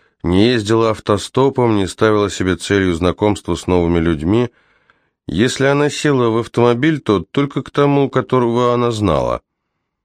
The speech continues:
"Мы постоянно об этом говорим", — Скарре поднял глаза. "Я знаю". "У тебя ведь есть дочь", — продолжал Скарре, "которая прошла через пубертатный период.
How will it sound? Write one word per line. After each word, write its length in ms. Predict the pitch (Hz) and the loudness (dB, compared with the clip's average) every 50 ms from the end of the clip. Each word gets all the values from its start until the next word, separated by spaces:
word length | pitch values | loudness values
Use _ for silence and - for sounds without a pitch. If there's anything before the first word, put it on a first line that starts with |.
| _ _ _ _ _ _ _ | _ _ _ _ _ _ _
"Мы 240 | - 78 80 82 78 | -4 -2 -2 -2 -2
постоянно 600 | - 85 - - - 92 87 85 82 80 80 80 | -2 -6 -4 -2 0 0 2 2 0 0 -2 -2
об 120 | 76 73 | -2 -4
этом 240 | 76 - 80 76 69 | -4 -4 -4 -6 -4
говорим", — 420 | - 82 82 82 80 80 78 73 - | -2 0 0 0 0 0 -2 -2 -6
Скарре 460 | - - - 85 80 73 73 76 73 | -8 -6 -4 -2 -2 0 0 -2 -4
поднял 380 | - - 78 73 69 73 73 | -4 -4 -4 -2 -2 -4 -4
глаза. 480 | 65 73 78 78 69 69 76 71 67 64 65 _ _ | -2 -2 -2 -2 -2 -2 -4 -4 -4 -6 -10 _ _
"Я 200 | 78 90 123 147 | -4 -2 -2 -2
знаю". 440 | 143 127 123 98 82 71 65 60 - _ _ _ _ _ _ _ _ _ _ _ _ _ _ _ _ _ _ _ _ _ _ _ _ | 0 0 0 0 0 0 -2 -6 -10 _ _ _ _ _ _ _ _ _ _ _ _ _ _ _ _ _ _ _ _ _ _ _ _
"У 60 | - 76 | -12 -10
тебя 240 | - 87 98 139 | -6 -2 -2 0
ведь 240 | 143 143 127 - - | 0 0 -2 -6 -10
есть 520 | - - 90 104 131 139 - - - - 110 | -10 -8 -4 -2 -2 -2 -2 -4 -8 -12 -6
дочь", — 440 | 113 139 139 110 87 - - - - _ | -2 0 0 2 0 -2 -6 -10 -8 _
продолжал 520 | - 80 76 85 85 82 78 90 85 78 | -6 -2 0 0 0 0 0 0 -2 -2
Скарре, 540 | - - - - 98 87 71 67 67 64 - _ _ _ _ _ _ _ _ _ _ _ _ _ _ - - | -2 -6 -4 -2 0 0 0 -2 -4 -6 -8 _ _ _ _ _ _ _ _ _ _ _ _ _ _ -10 -4
"которая 400 | - 113 - - 139 127 117 107 | -4 -2 0 2 2 2 0 0
прошла 420 | - 110 117 123 - - 135 117 | 0 0 0 0 0 0 -2 -2
через 300 | - - - 87 80 - | 0 0 -2 -2 -2 -2
пубертатный 640 | - 90 82 101 104 - - 113 101 85 - 87 82 | -4 -2 0 0 -2 0 0 0 -2 0 -2 -4 -2
период. 500 | - - 113 110 110 92 80 69 - | 0 0 0 2 2 0 0 -2 -6